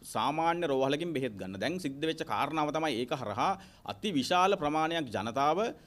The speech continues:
පුද්ගලික රෝහල් වලට දැන් යන්න පුරුදු වෙලා තියෙනවා බෙහෙත් ගන්න. හැබැයි ඒක ඇතුලේ මහා අනීතික ක්‍රියාවලියක් සිද්ධ වෙනවා. මේ යන මිනිස්සුන්ව මේ පුද්ගලික රෝහල් සම්පූර්ණයෙන්ම හුරාගෙන කනවා.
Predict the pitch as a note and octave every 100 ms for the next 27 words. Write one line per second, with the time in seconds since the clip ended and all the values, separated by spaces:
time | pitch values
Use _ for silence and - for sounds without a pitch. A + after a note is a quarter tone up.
0 | - - - B2+ D3 G3 G3 F3 C3 C3
1 | D3+ E3 E3+ E3+ D#3 D#3 - - - A2
2 | C3 G3 D#3 B2+ A2+ A2 D#3 F#3 D#3 C#3+
3 | G#2 G#2 A#2+ F3+ F3 D3+ E3+ D#3+ F3 D3+
4 | D3+ C#3 D#3+ D#3+ C#3+ C#3 D3+ D#3+ D#3 E3
5 | D3+ E3+ C#3 D#3 D3 D#3 C#3 E3 - D3+
6 | D3 C#3+ C#3 D3 D#3+ C#3 C3+ C#3 C#3+ D3
7 | E3 E3 D#3+ D#3+ D#3 D3+ D3+ D#3 D#3 D#3
8 | G2